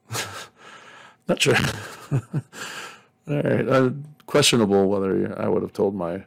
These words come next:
my brother-in-law this story, but okay. Ryan's a little more transparent than I. Uh, he gets his hands all dirty from the dirt. Oh my gosh.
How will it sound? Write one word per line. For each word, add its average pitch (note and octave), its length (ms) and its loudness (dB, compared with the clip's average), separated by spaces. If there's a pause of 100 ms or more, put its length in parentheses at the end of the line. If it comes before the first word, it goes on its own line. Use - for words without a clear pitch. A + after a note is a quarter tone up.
(140)
my G#2+ 120 -2
brother-in-law F2 480 -2
this A1+ 120 -4
story, F#2+ 260 -2
but A2 180 -4 (300)
okay. A#2 260 -2 (240)
Ryan's B2 600 -4
a B2 40 -2
little A#2+ 120 2
more A2+ 120 2
transparent G#2 520 -4
than A2 120 -2
I. A#2 200 -2 (640)
Uh, A2+ 400 0 (1040)
he A#2+ 140 -2
gets - 200 0
his A3+ 160 2
hands A2+ 320 0
all C3 160 2
dirty A2 560 2 (280)
from G#2+ 280 -2
the F2+ 100 0
dirt. F2+ 400 0 (300)
Oh - 80 -8
my D#2 140 -8
gosh. - 400 -16